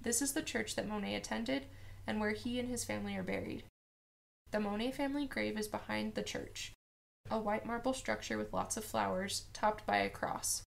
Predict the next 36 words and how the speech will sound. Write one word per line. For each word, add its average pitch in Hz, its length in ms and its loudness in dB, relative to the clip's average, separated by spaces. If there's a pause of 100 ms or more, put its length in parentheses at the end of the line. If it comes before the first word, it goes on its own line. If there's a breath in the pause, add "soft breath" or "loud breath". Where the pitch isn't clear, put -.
(120)
Claude 214 220 4
Monet's 262 380 4
stone 202 300 2
is 208 140 -4
at - 80 -6
the 208 80 -2
center 208 320 2
front 202 420 -2
of 214 160 0
the 190 60 -2
monument. 180 480 -2 (300)
The 208 100 2
translation 226 640 4
of 302 100 -2
the 311 80 2
stone 208 400 2
is, 202 300 0
"Here 233 280 0
lies 226 320 6
our 214 180 2
beloved 196 440 -2
Claude 208 260 2
Monet, 208 440 -2 (440)
born 214 320 0
fourteen 226 500 0
November 220 680 0
eighteen 233 380 -2
forty, 208 480 -2 (240)
died 196 420 2 (240)
five 202 240 4
December 208 500 0
nineteen 190 380 -2
twenty-six, - 760 -2 (140)
missed 202 320 -4
by 90 200 2
all." - 240 -4